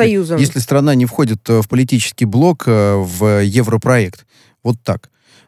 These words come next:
Speaker 2: Но здесь, понимаешь, э, надстройка такая европейская, которая, собственно, всех, э, уравнивает, значит, э, этим дадим денег, этим не дадим, а, а с этими будем судиться, потому что они вот чего-то там себе придумали. Но в любом случае это,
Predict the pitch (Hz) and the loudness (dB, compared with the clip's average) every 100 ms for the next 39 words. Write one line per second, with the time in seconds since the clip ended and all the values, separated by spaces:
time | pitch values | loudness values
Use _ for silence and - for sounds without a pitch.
0 | - 107 104 160 98 135 147 147 - 120 | -2 0 2 2 2 0 2 0 -2 -2
1 | 107 101 110 - 151 214 - 135 117 107 | 0 0 -2 -2 -2 -2 0 -4 -2 -2
2 | 98 101 120 117 127 107 - 95 90 - | -2 0 0 0 0 -2 -4 -6 -8 -12
3 | _ _ 104 147 160 123 127 - 117 - | _ _ -4 0 0 0 -4 -2 -2 0
4 | 147 131 - 104 101 117 170 147 123 113 | -2 -4 -2 0 2 2 2 0 0 0
5 | 95 98 95 - - 101 95 - - _ | -2 -4 -6 -6 -6 -4 -4 -6 -20 _
6 | _ _ - 127 123 113 107 135 175 151 | _ _ -6 -2 0 2 2 4 2 2
7 | 151 117 107 101 98 98 101 101 143 170 | 0 0 -4 -2 -4 -2 -2 0 0 2
8 | 117 98 101 107 107 110 107 131 110 110 | 0 -2 -4 -2 -2 0 0 -2 -2 -2
9 | 104 101 101 - 98 180 - - 143 143 | 0 -2 -2 -4 -2 -2 -2 -4 -2 0
10 | 127 - 123 120 117 110 - 113 - 110 | -2 -2 0 0 0 -2 -2 -4 -4 -6
11 | 101 - 101 110 107 104 101 - - _ | -4 -2 -2 -2 -2 0 -2 -4 -18 _
12 | 175 202 139 156 170 165 147 143 123 135 | 0 2 4 4 2 2 0 0 2 2
13 | 127 117 | 2 0